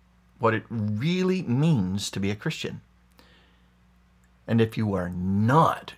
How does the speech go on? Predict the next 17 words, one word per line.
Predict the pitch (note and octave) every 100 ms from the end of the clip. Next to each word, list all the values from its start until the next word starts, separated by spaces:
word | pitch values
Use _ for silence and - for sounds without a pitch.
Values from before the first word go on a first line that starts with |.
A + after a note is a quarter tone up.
| D#3+
just | A#2+ A2 A2 -
like | G#2+ F#2 F#2+ - -
that, | A2 F3+ D#3 - - - - _ _ _ _ _ _ _ _ _ _ -
then | B2
your | A#2+
Christianity | - A#2+ - A#2 F3+ G#2+ A2
is | C3+
called | - F#2+ F#2+
into | G2+ C3
question. | - F#3 - - - _ _ _ _ _ _ _ _ _ _ _ _ _ _ _ -
Your | A2
credibility | A2 C#3 A#2+ G#2 F3 G3+ B2
with | B2
other | G#2 G#2+
believers | B2 D3+ A#3 A#2+ G#2+ -
is | A#2+ C3+
attacked. | - - D#3+ D#3 - _ -